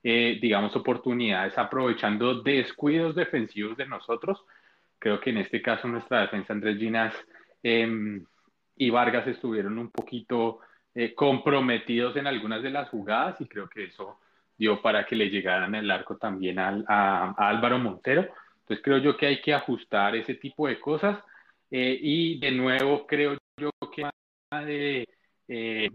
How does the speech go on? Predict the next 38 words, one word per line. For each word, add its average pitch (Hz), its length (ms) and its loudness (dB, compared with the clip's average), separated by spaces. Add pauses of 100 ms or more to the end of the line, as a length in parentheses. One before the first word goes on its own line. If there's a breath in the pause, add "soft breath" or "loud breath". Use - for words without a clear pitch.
(240)
de 131 80 2
no 120 260 4
contar, 131 440 4
digamos, 131 400 0
con 123 120 2
Omar 104 320 2
Bertel 98 360 -2
por 120 120 -4
el 117 100 -4
tema 98 220 -4
de 110 60 -2
la 120 80 2
lesión 104 480 0 (1400 soft breath)
y, 135 400 6
y 127 40 8
de 120 100 6
tener 113 280 2
a 113 140 4
Perlaza 120 460 0
cambiado, 113 340 0
creo - 160 0
que 170 80 0
Perlaza 113 460 0
hizo 127 180 -4
un 135 80 -6
mejor 139 320 -8
partido 135 400 0
en 135 80 -6
este 135 240 -6
que - 100 -6
lo 123 140 -2
que - 120 -4
hizo 87 260 -8
en 113 40 -4
el 113 120 -6
partido 104 440 0
por 120 160 2
liga, 160 400 4